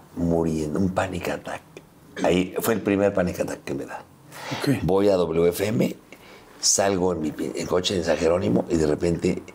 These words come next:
Speaker 1: empiezo a sentir de la na-, de la nada, tu, tu, tu, tu, tu, tu, tu, corazón, y la presión aquí, dije, "Puta, me voy a morir,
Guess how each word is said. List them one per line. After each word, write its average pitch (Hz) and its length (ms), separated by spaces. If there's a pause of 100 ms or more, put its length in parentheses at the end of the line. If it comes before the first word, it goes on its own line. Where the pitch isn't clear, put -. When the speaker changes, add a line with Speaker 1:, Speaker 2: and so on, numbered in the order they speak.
(240)
Speaker 1:
empiezo 87 300
a 82 40
sentir 87 260
de 80 80
la 82 140
na-, 85 200
de 85 160
la 85 140
nada, 92 300 (520)
tu, 131 120
tu, 127 120
tu, 123 140
tu, 123 120
tu, 123 140
tu, 131 160
tu, 131 180
corazón, 117 380 (480)
y 104 60
la 98 220 (260)
presión 113 300
aquí, 110 180
dije, 113 240
"Puta, - 460
me 101 160
voy 104 260
a 104 60
morir, 87 480